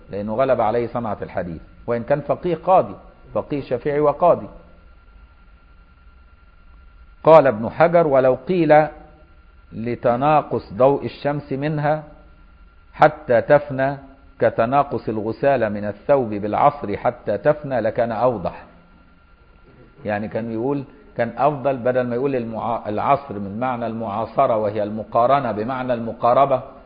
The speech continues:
وده بعيد، فكان الأحسن يقول إن العصر لأنها تعصر الشمس، أي تقضي على الشمس وتفنيها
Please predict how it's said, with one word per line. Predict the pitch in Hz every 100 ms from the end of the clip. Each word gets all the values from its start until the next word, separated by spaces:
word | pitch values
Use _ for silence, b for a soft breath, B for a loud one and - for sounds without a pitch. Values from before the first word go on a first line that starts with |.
| - 107
وده | 135 131
بعيد، | 120 190 131 135 - - - - - - - _ - - _
فكان | 120 110 117
الأحسن | 113 127 120 - 113
يقول | 110 110 135 131
إن | 113 110
العصر | 110 107 135 - - - - - - 107
لأنها | 123 131 139 127 131 131 131 135 - - -
تعصر | 151 139 120 - 139 139 135 - - - -
الشمس، | 113 - 123 101 95 - - - _ _ _ _
أي | 120 135 143 131 - - _ _ -
تقضي | 147 - 113 120 117
على | 117 117
الشمس | - - 143 127 123
وتفنيها | 113 117 - 131 151 156 151 151